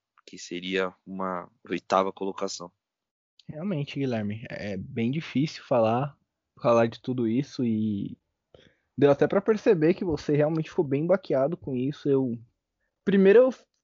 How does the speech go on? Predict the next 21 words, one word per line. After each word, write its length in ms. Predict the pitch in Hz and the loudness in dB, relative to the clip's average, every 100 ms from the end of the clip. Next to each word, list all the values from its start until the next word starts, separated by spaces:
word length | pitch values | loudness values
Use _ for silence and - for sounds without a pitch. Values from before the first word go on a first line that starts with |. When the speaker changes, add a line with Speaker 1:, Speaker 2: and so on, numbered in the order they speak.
| _ _ | _ _
Speaker 2:
só 220 | - 202 196 | -2 4 4
aceitei, 560 | - 294 202 160 175 | 4 -4 -2 -2 -2
tá 100 | - 156 | -2 -4
ligado? 300 | 127 156 147 | -2 -2 -2
A 20 | |
pri-, 220 | - 135 | -6 -4
a 80 | 156 | -4
primeira 340 | - 147 170 | -4 -2 -2
coisa 220 | 208 180 175 | 0 -2 0
quando 180 | 175 | -4
saiu 160 | - 175 | -2 0
o 40 | 160 | 0
gol 100 | 170 | 0
foi, 240 | 175 170 | 2 2
"Ah, 80 | 160 | 2
beleza, 340 | 143 151 120 | 2 0 -2
perdemos 440 | - 135 127 135 143 _ _ _ | -4 -4 -4 -6 -10 _ _ _
de 160 | 131 160 | -4 0
novo, 300 | 151 139 _ | 0 -4 _
Palmeiras. 680 | - 165 156 117 110 - _ _ _ _ _ - | -10 -8 -6 -6 -6 -12 _ _ _ _ _ -2
Parabéns." 580 | 104 123 117 101 - | 0 0 -2 -8 -18